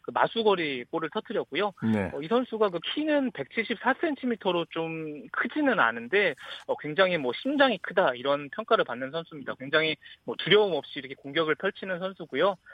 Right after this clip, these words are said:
Speaker 1: 뭐 얼굴도 굉장히 잘생겨서 뭐 아이돌 못지않게
Speaker 2: 네,
Speaker 1: 뭐
Speaker 2: 네.
Speaker 1: 잘생긴 외모를 또 이-, 그럴 거 지녀서 또 여성 팬들 사이에서는 뭐 한승 귀요미라 불리면서 좀 많은 사랑을 받고 있는 선수입니다.
Speaker 2: 예. 울산과 경남의 경기는 어떻게 됐습니까?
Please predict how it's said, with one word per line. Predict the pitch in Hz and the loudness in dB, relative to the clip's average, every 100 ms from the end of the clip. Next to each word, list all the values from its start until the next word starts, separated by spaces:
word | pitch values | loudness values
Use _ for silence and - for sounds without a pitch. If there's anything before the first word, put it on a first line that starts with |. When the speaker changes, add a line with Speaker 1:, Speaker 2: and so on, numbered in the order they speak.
| _ _ | _ _
Speaker 1:
뭐 | 135 139 139 | 0 2 4
얼굴도 | 139 190 247 226 | 4 2 2 2
굉장히 | 160 170 208 | 2 0 0
잘생겨서 | - 135 208 208 170 135 135 135 | -2 -6 -6 -2 0 0 -2 -2
뭐 | 110 | 2
아이돌 | 120 156 160 | 2 4 0
못지않게 | 127 127 165 151 143 - 208 | 0 -4 0 0 0 0 2
Speaker 2:
네, | 104 95 98 | 2 -2 -4
Speaker 1:
뭐 | 90 85 | -6 -4
Speaker 2:
네. | |
Speaker 1:
잘생긴 | - 147 190 185 147 | -6 -2 -2 0 0
외모를 | 131 135 139 139 135 143 147 147 147 143 147 - | 0 0 2 2 0 -2 0 0 2 0 -2 0
또 | 147 139 143 _ _ _ 165 | 2 4 0 _ _ _ -16
이-, | - _ 185 170 | -16 _ -12 0
그럴 | 165 175 | 4 4
거 | 160 | 2
지녀서 | - 143 143 151 | 0 2 2 4
또 | 175 | 4
여성 | 139 214 | 6 4
팬들 | 226 220 196 | 2 -2 2
사이에서는 | 196 175 165 165 196 254 - - - | 2 0 -2 -4 -4 -4 -6 -20 -16
뭐 | - - | -8 -2
한승 | 277 285 262 233 | -2 2 0 2
귀요미라 | 135 147 151 143 | 0 0 4 2
불리면서 | - 123 123 131 180 180 - - _ | 2 -4 -4 2 2 2 -6 -20 _
좀 | 139 | -2
많은 | 135 147 190 | 2 2 4
사랑을 | 202 208 170 | 4 4 2
받고 | 123 - 143 | -4 -6 -8
있는 | 135 117 | -8 -12
선수입니다. | 147 147 120 104 113 | -14 -14 -16 -12 -8
Speaker 2:
예. | 87 85 95 123 _ _ _ - - - _ | -8 -6 -6 -6 _ _ _ -20 -20 -20 _
울산과 | 131 165 185 190 202 | 2 4 2 2 4
경남의 | 170 165 156 135 | 4 6 4 4
경기는 | 135 120 123 113 | 2 2 2 0
어떻게 | 101 107 | -2 -4
됐습니까? | 101 104 95 151 | -4 -8 -4 -6